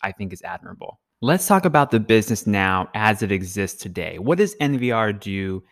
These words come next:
and how do they make money? Well, they're still very much a home builder, and they have two sides of their business. They have home building services, and then they have a mortgage arm. Now, home building, pretty straightforward. Customers come in, they say, "Hey, I wanna build a brand new house.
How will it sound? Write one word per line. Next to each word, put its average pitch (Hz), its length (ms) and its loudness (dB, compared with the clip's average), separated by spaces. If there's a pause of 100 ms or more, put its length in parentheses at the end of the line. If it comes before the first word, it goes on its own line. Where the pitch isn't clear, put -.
(120)
and 104 100 -10
how 107 120 0
do 110 80 2
they 98 140 -2
make 90 240 -8
money? 90 360 -10 (240)
Well, 131 280 0
they're 123 160 0
still 143 440 0
very 107 340 2
much 95 280 -2
a 98 80 -8
home 95 320 -6
builder, 85 400 -8
and 101 140 -6
they 101 60 -4
have 101 200 -4
two 175 320 -6
sides 123 380 -2
of 104 60 -4
their 101 120 0
business. 87 580 -8 (240)
They 107 80 -4
have 95 100 -6
home 151 440 -4
building 113 360 0
services, 92 760 -6 (240)
and 110 80 -4
then 104 120 0
they 98 80 -2
have 98 420 -2
a 98 60 -6
mortgage 92 580 -6
arm. - 300 -14 (340)
Now, 107 160 0
home 151 260 2
building, 131 460 0
pretty 139 240 -8
straightforward. 113 800 -4
Customers 123 400 -8
come 117 220 -4
in, 110 160 -2
they 104 100 -4
say, 101 440 -6 (180)
"Hey, 117 320 -2 (180)
I 110 60 -2
wanna 110 240 -4
build 107 260 -4
a - 20 -8
brand 104 300 -6
new 104 140 -6
house. 104 440 -8